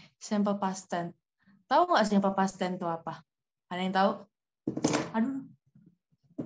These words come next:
Ada yang tahu? Nggak ada. <laughs> Oke, jadi simple past tense itu ialah suatu, eh, tenses yang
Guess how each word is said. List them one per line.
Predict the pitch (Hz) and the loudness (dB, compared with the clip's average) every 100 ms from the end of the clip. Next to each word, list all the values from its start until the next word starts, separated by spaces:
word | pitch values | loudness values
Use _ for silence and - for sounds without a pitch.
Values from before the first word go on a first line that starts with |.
| - _ _ _ _ - - - | -12 _ _ _ _ -20 -20 -12
Ada | 180 | -10
yang | 180 175 | -8 -4
tahu? | 185 208 - - - - - - _ _ _ _ _ _ _ _ _ _ _ _ - | -4 -6 -14 -20 -20 -20 -20 -20 _ _ _ _ _ _ _ _ _ _ _ _ -8
Nggak | 185 170 | -4 -2
ada. | 175 - _ _ _ _ _ _ _ _ | -2 -4 _ _ _ _ _ _ _ _
<laughs> | 208 - 254 202 | -14 -2 2 2
Oke, | - 185 175 170 262 254 208 - | 0 -2 -2 -6 -14 -8 -8 -2
jadi | 208 247 | 0 2
simple | 233 233 214 | 2 4 4
past | 208 208 208 | 4 2 0
tense | 202 | -2
itu | 196 196 233 | -4 -4 -2
ialah | 208 185 196 220 240 - _ _ _ _ _ _ _ _ | 0 2 4 4 2 -4 _ _ _ _ _ _ _ _
suatu, | - 208 190 190 - _ - 226 220 220 220 220 220 220 214 208 _ _ _ _ _ _ - - | -10 0 0 0 -6 _ -6 -2 0 2 0 0 0 -2 -4 -10 _ _ _ _ _ _ -20 -10
eh, | 196 190 196 | -6 -6 -4
tenses | 240 277 269 175 175 - - - | -4 -6 -8 -12 -12 -12 -14 -6
yang | 202 185 | 0 0